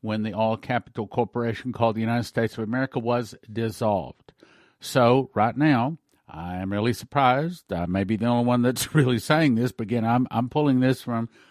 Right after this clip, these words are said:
prophecy. I'm not pulling this from the news or the internet, and that is our Constitution's gone.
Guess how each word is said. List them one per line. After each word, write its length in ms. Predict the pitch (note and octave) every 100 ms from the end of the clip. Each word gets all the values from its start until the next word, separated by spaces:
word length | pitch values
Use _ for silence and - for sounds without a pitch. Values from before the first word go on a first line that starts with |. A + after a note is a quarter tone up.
| _ -
prophecy. 680 | F3+ E3 C3 - A2 B2+ - _ _ _ _
I'm 160 | G2+ G#2+
not 200 | A2+ G2+
pulling 300 | A#2+ A#2 A2+
this 320 | A#2+ B2 - _
from 320 | - A2 A#2 A#2
the 100 | C#3
news 300 | A2+ B2 C3
or 80 |
the 160 | C#3+ G3
internet, 360 | G3+ B2 F2 -
and 200 | F2+ F2
that 220 | E3 F#3+
is 340 | G#2 B2+ D3+ _ _ _ -
our 240 | - A2 F3
Constitution's 1080 | - G#2+ A2 G#2 - A#2+ - C3+ - C#3+ -
gone. 380 | D#3+ G3 -